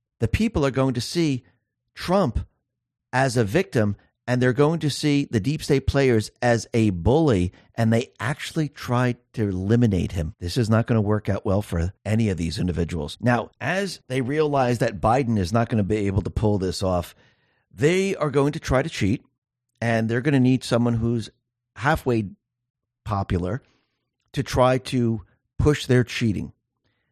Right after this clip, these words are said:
And I don't think they're gonna be able to pull this off. I don't think with all the evidence coming out, everything coming out against Biden, and when they bring someone else in and everything coming out against them,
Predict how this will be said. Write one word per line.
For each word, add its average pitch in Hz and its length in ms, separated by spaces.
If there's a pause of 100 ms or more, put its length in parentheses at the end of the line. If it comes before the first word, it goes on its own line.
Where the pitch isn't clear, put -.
(200)
And 123 120
I 147 120
don't 208 160
think 165 240
they're 139 180
gonna 131 180
be 120 140
able 107 140
to 110 60
pull 107 240
this 90 180
off. 85 260
I 131 120
don't 165 160
think 147 360 (300)
with 107 140
all 143 180
the 143 160
evidence 127 340
coming 117 320
out, 123 280 (560)
everything 131 420
coming 123 340
out 120 240 (220)
against 104 520
Biden, 131 500 (260)
and 90 100
when 87 100
they 95 100
bring 113 200
someone 113 300
else 110 240
in 123 160
and 92 120
everything 101 300
coming 101 240
out 95 140
against 90 340
them, 131 300